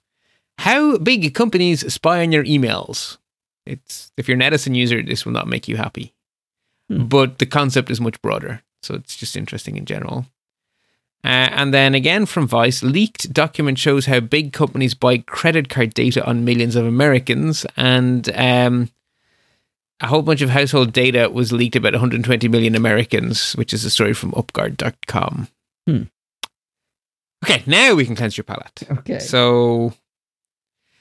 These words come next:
Speaker 1: I have two podcasts to recommend. So the first of them is a specific episode that's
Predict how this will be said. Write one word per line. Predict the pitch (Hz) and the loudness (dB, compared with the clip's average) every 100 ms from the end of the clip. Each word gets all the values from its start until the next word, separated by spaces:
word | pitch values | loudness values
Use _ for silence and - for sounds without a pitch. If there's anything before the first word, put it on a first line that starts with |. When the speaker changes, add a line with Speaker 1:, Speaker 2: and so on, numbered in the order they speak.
| _ - | _ -2
Speaker 1:
I | 156 | 2
have | 160 - | 2 0
two | - - 277 262 208 | -4 0 2 2 2
podcasts | 190 170 143 110 107 - - | -2 -2 0 -2 -2 -8 -6
to | 117 | -4
recommend. | 113 - 107 - 120 107 | -2 -4 -4 -6 -6 -10
So | - 143 143 | -2 0 0
the | 147 | -2
first | - 269 - | 0 0 0
of | 202 135 | -4 -2
them | 117 160 - _ _ _ _ _ | 0 0 -4 _ _ _ _ _
is | - 151 | -2 0
a | 156 | 0
specific | - - 160 - 254 262 | -2 -2 -2 0 0 0
episode | 190 - 147 - 90 113 180 - - - _ | 0 0 -2 0 -2 -2 -4 -6 -12 -16 _
that's | 139 131 - - - | -2 -2 -6 -6 -8